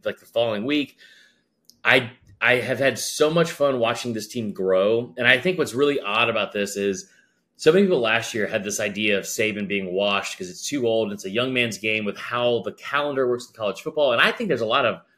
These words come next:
merit to that in terms of it's difficult if you're in your seventies to, to be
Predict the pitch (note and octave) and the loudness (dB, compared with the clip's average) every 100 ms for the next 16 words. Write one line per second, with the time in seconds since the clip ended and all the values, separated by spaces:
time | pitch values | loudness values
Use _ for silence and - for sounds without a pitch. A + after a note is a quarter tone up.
0 | _ _ _ - G#2 B2+ D#3+ - - F2 | _ _ _ -6 2 6 6 4 -6 -6
1 | E2+ F2 - A#2+ G2+ A#2 A2 G#2+ G#2 G2 | -2 -2 -4 -10 -4 -2 -2 0 0 0
2 | - _ _ _ _ _ - A2+ - B2+ | -8 _ _ _ _ _ -6 -4 4 4
3 | D#3+ A#3 A#2 D#2 - A#2 B2 C3 A#2+ - | 4 0 -2 -2 -8 -8 0 0 0 0
4 | B2+ A2+ G#2 F#2 E2+ - G2+ F#2 - - | 2 2 0 -4 -4 0 0 0 -6 -2
5 | A2 F2+ - G#2 G2+ B2+ A#2+ G#2+ | -2 -2 -14 -20 -6 -2 -2 -6